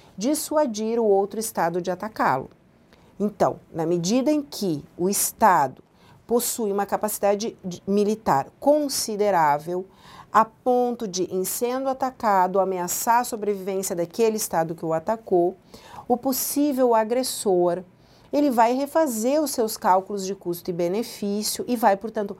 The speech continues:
racionalmente perceber que a competição entre eles não pode desembocar em uma guerra.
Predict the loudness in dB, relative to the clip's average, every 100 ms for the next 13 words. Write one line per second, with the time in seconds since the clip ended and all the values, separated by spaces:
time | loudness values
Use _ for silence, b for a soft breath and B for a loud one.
0 | B B -12 2 4 4 0 -4 -2 -2
1 | -2 -2 -4 -4 -4 -6 -10 B B B
2 | 2 4 4 -2 -2 -2 -4 -10 -8 -6
3 | -2 0 0 -4 -6 -2 0 0 -4 -4
4 | 0 2 2 0 0 2 4 4 4 0
5 | 0 0 0 -4 -6 -6 -6 -6 -4 -4
6 | -6 -6 -10 -12